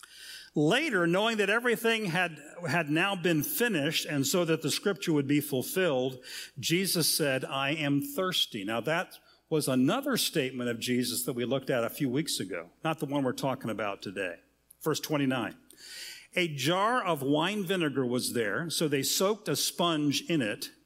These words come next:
put the sponge on a stalk of the hyssop plant, and lifted it to Jesus' lips.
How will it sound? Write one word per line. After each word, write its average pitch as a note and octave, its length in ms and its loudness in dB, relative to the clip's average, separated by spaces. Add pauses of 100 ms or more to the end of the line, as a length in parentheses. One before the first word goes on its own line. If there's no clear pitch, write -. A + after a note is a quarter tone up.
(520)
put A3 180 0
the A#3+ 100 0
sponge D#3+ 560 0
on C#3 180 0
a C3 80 2
stalk D#3+ 640 0
of B2+ 160 -4
the D#3 100 -2
hyssop - 680 -2
plant, A#2 440 -2
and B2+ 140 -2
lifted D3+ 400 2
it C#3 280 2
to B2+ 200 0
Jesus' C#3 920 -2 (440)
lips. - 800 -2